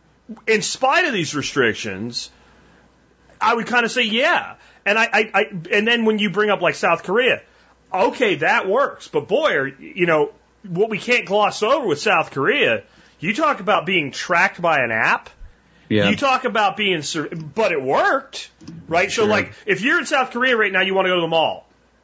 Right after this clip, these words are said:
Speaker 1: Go to the mall. There's a guy standing there with a, with a thermometer. And when you go to get in the mall, you know, like, some malls around here, they have security now. You go through and make sure you don't have a gun or something, right?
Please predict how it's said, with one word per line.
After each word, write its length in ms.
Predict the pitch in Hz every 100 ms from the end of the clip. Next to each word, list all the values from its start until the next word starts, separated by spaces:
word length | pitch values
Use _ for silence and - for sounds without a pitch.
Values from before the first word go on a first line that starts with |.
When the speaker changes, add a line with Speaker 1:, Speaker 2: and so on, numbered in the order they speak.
| _ _ _ _ -
Speaker 1:
Go 160 | 151
to 60 | 247
the 80 | 359
mall. 320 | 440 403 - _ _ _ _ _ _ _ -
There's 160 | 202
a 60 | 294
guy 280 | 247 320 339
standing 400 | - 311 349 269
there 180 | 214
with 140 | 196 196
a, 120 | 185 -
with 140 | 196
a 20 |
thermometer. 640 | 185 202 226 349 277 120 98 _ _ _ _ _ _ _ _ _ _ _ _ -
And 140 | 208
when 100 | 214
you 140 | 240
go 100 | 262
to 60 | 254
get 100 | 247
in 60 | 233
the 80 |
mall, 400 | 208 262 247 214
you 80 | 220
know, 60 | 196
like, 280 | 170 - -
some 220 | 208 208
malls 260 | 208 190
around 160 | 196 180
here, 140 | 175
they 80 | 180
have 100 | 165
security 460 | - 139 165 165 165
now. 160 | 160
You 120 | 160 147
go 120 | 151
through 160 | 170
and 80 | 160
make 100 | 151
sure 120 | 139
you 60 | 160
don't 140 | 151
have 80 | 143
a 40 | 120
gun 180 | 127
or 100 | 135
something, 340 | 135 147 139 151
right? 240 | 147 143